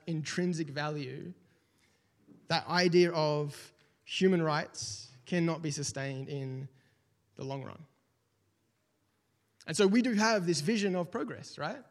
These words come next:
We have a, a Christian vision and maybe a secular vision. The key question is, what are we progressing towards? Who's setting the vision? Who's setting the agenda?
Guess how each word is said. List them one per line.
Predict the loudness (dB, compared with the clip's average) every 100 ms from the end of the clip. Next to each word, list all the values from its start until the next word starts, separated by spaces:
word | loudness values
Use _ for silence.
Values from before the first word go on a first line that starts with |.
| _ _ _
We | -4
have | -2
a, | -2 -4 -6 -16 -14
a | -6
Christian | -2 -2 0 2
vision | 2 0 -4 -12 -20 _ -20 -20 -20 -6
and | -2 0
maybe | 2 2 2
a | 0
secular | -2 -2 -4 -4
vision. | -6 -8 -6
The |
key | 2 2
question | 4 4 4 2
is, | 2 0 -2 -4 -10 -16 -20 -20 -20 -20 -20 _
what | 2 4
are | 4 4
we | 8 8 8 4
progressing | 0 0 2 2 2 2 0 -2 -4 -6 -12 -20 -10
towards? | -6 -4 -6 -10 -14 -14 -18 _ _ _ _ _ _ _ _ _ _ _ _ _
Who's | 6 8 6 2
setting | -2 -4 0 2 2 2 0 -2 -4
the | -2
vision? | 0 -2 -4 -12 -20 -20 -20 _ _ _ _ _ _ _ _ _
Who's | 2 4
setting | 4 4 6 4 4 2 -4 -2
the | 0 2
agenda? | 2 0 -2 -4